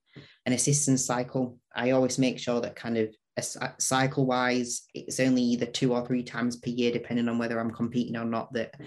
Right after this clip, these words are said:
I actually go on to an actual cycle, um, and don't really tend to go above ten milligrams of whether that be Anabor or Primobolan. So that's kind of how we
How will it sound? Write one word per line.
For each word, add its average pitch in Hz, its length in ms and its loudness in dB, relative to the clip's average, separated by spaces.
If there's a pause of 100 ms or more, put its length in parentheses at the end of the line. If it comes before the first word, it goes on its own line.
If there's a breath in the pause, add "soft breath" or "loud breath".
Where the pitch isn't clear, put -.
(220 loud breath)
I 117 80 0
actually 117 320 0
go 120 100 0
on 113 180 2
to - 100 -6
an 120 60 2
actual 135 320 2
cycle, 131 540 0 (460 loud breath)
um, 117 520 0
and 113 160 0
don't 120 200 2
really 113 220 0
tend 117 260 -4
to - 80 -6
go 117 140 0
above 113 260 0 (180)
ten 120 200 0
milligrams 110 800 0
of 117 140 -2
whether 113 220 0
that 110 240 -6
be 117 240 -4
Anabor 110 460 2
or 110 220 -2 (160)
Primobolan. 110 580 -2
So 110 280 -2 (640 loud breath)
that's 147 260 2
kind 165 220 4
of 143 80 4
how 131 280 0
we 127 600 0